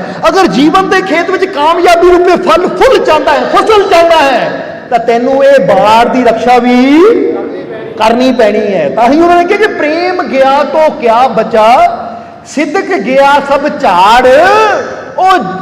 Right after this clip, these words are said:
ਕਬੀਰਾ ਜੀਵਨ ਖੇਤ ਕੈਸੇ ਬਚੇ, ਟੂਟ ਗਈ ਜਬ ਬਾੜ। ਉਹ ਕਹਿੰਦੇ ਜੀਵਨ ਦੀ ਖੇਤੀ ਕਿੱਦਾਂ ਬਚੇਗੀ ਜਦੋਂ ਬਾੜ ਹੀ ਚਲੀ ਗਈ? ਸਮਝਦੇ ਹੋ ਕਿ ਨਹੀਂ?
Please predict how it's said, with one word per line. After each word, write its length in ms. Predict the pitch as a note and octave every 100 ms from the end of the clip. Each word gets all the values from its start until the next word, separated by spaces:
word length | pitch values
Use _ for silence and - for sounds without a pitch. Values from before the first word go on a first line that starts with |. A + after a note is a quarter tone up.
| - C4+
ਕਬੀਰਾ 520 | B3 C#4+ D4+ F#4 G4+ -
ਜੀਵਨ 580 | - C#4+ D4 E4 D#4 -
ਖੇਤ 440 | - C4+ C#4+ D4 -
ਕੈਸੇ 640 | - C4+ C4 B3 D4 C#4+
ਬਚੇ, 360 | A#3 - C4+ F4+ F#4+ G#4 G4+ D#4+ B3+ -
ਟੂਟ 280 | B3+ C#4 C4+
ਗਈ 360 | A#3+ A#3+ C4
ਜਬ 280 | A#3+ A#3+ A#3 B3+ D4+ F#4 A#4 - - - - - -
ਬਾੜ। 280 | F3+ F3+ E3+ - - - - - - - - - - - - - - - A#3
ਉਹ 60 |
ਕਹਿੰਦੇ 320 | A#3+ F4+ G#4 F#4
ਜੀਵਨ 420 | A3+ D#4 F#4+ F#4+
ਦੀ 100 | G4
ਖੇਤੀ 380 | D4 F#4+ A#4 A4+
ਕਿੱਦਾਂ 260 | A#4 G#4
ਬਚੇਗੀ 400 | D#4+ C4 A#3 F#3+
ਜਦੋਂ 200 | D#4+ F#4
ਬਾੜ 260 | C#4+ C#4+ E4+
ਹੀ 100 | G#4
ਚਲੀ 300 | F#4 E4+ C4
ਗਈ? 280 | E3+ - - - - - - - - - - -
ਸਮਝਦੇ 320 | D#4 A4 G#4+ F#4+
ਹੋ 120 | C4+
ਕਿ 100 | G3
ਨਹੀਂ? 140 | B2+